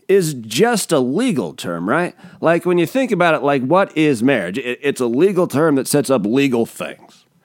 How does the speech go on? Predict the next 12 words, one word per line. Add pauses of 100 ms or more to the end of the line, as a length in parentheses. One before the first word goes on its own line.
(160)
That's
what, (200)
that's
what,
that's
what
marriage
is. (2500)
And
what (240)
is
it